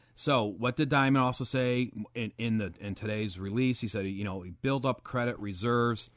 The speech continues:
because higher probabilities of downside risk in the U S economy, specifically from the impact of high inflation and the Ukraine conflict.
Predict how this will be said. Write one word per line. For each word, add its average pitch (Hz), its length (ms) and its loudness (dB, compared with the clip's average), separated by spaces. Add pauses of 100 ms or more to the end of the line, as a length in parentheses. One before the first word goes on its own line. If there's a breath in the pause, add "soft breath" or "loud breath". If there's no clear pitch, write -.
(240 soft breath)
because 92 340 -4
higher 127 380 2
probabilities 110 880 0
of 76 240 -12
downside 120 680 -2
risk 101 520 -2
in 95 140 -4
the 87 100 -6
U 101 300 -2
S 110 140 -4
economy, 95 600 -4
specifically 113 760 -6
from 92 220 -6
the 80 160 -12
impact 104 480 -6
of 76 120 -14
high 113 220 -4
inflation 104 640 -2 (320 soft breath)
and 95 240 -4
the 90 80 -4
Ukraine 85 500 -6
conflict. - 540 -14